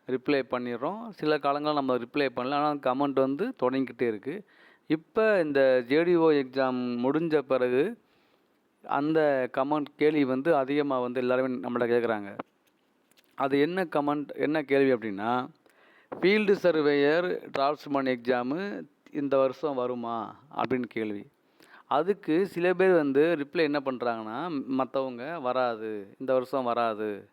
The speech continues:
அப்படின்னு. சில பேர் வந்து, "நான் அங்க தான் இருக்கேன், அதுல வராது, போஸ்டிங் வராது" அப்படின்னு வந்து சொ-, அப்படின்னு வந்து எல்லாமே வந்து அவங்களுடைய கருத்தை வந்து அவங்க பதிவு பண்றாங்க. அது தவறு கிடையாது. So, ஃபீல்டு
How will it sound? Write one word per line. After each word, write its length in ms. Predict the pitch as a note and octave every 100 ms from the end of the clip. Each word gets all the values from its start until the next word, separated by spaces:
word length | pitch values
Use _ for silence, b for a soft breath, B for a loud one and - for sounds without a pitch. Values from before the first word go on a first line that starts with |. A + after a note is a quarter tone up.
| _ _ _
அப்படின்னு. 300 | A2 G#2+ G#2+ C3 _ _ b b b b b b
சில 180 | F3 F#3
பேர் 120 | F#3
வந்து, 300 | F#3 F3 F3+ G3+ G3+ F#3 E3 D3 C#3
"நான் 160 | C#3+ C#3+
அங்க 160 | D3
தான் 160 | D#3 D#3
இருக்கேன், 540 | C#3 C3+ C3 B2 A#2+
அதுல 400 | B2 C3 C#3 C#3+
வராது, 680 | C3 C3 C3 A#2 A#2 A2 A2 - - _ _
போஸ்டிங் 340 | - C#3+ - C3+
வராது" 560 | B2 B2 A#2 A2+ G#2+ G2+ - B2+
அப்படின்னு 240 | B2 B2+
வந்து 220 | B2 C#3 D3+
சொ-, 180 | - -
அப்படின்னு 240 | A#2 C3 C3+
வந்து 200 | D3+ G#3+
எல்லாமே 320 | D#3+ D3+ D#3+
வந்து 340 | D#3 F#3+ A#3+ - _ -
அவங்களுடைய 360 | A2+ C#3 D3+ C#3+
கருத்தை 360 | C#3+ E3+ G#3
வந்து 180 | F#3 G#3
அவங்க 80 | G3
பதிவு 280 | D3+ D3 C#3+
பண்றாங்க. 460 | C#3+ C3+ D3+ F#3+
அது 120 | C#3+
தவறு 240 | C3+ C3 C3
கிடையாது. 520 | B2 A2 G#2 G2+ C3 _ _ _ b b b b b b b
So, 280 | - G#3+ G3 -
ஃபீல்டு 240 | A#3